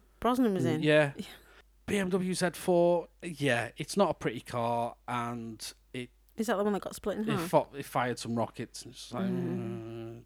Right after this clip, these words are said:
Speaker 2: B M W was printed everywhere, like it always is. The difference, i-,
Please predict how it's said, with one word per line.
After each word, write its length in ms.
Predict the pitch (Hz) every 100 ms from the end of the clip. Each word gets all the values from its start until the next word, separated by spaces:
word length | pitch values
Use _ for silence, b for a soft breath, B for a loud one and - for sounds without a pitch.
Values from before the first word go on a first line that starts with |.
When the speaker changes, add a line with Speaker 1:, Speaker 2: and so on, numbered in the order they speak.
| _
Speaker 2:
B 120 | 151
M 100 | 127
W 340 | 123 120 117 117
was 140 | 113
printed 360 | - 123 113 110
everywhere, 460 | 110 123 117 117 117
like 200 | 156 156
it 60 |
always 240 | 131 117 117
is. 260 | 110 120 B B B -
The 60 |
difference, 340 | 190 240 254
i-, 80 | 233